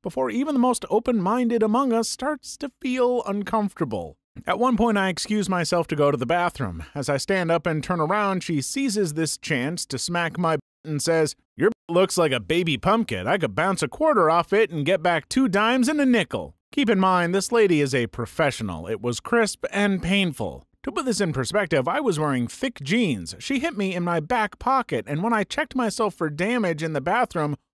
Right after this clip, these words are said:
there was a clear, flat, red handprint on my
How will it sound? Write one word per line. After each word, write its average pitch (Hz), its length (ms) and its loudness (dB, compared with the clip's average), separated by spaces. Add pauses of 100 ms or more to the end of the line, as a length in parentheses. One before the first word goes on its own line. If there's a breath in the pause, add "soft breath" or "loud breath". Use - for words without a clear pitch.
there 339 100 0
was 240 160 0
a 151 140 2
clear, 294 420 -2
flat, 220 480 0
red 185 460 0
handprint 185 680 -2
on 180 60 -2
my 175 220 0